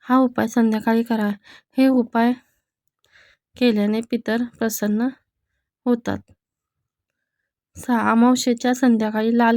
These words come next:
केसर आणि कुंकू घालून तुपाचा दिवा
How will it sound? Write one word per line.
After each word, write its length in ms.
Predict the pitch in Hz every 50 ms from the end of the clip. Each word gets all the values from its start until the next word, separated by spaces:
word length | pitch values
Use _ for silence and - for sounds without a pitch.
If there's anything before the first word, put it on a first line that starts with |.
| 233 -
केसर 460 | 233 220 214 208 - - 220 240 262 - _ _ _ _ _ - - _ _ -
आणि 360 | - 233 233 233 220 226 233 240 -
कुंकू 320 | - 247 226 208 - 233 233
घालून 300 | 247 240 226 220 233 240
तुपाचा 440 | - 254 233 - 214 220 - 226
दिवा 320 | 214 220 214 208 220 233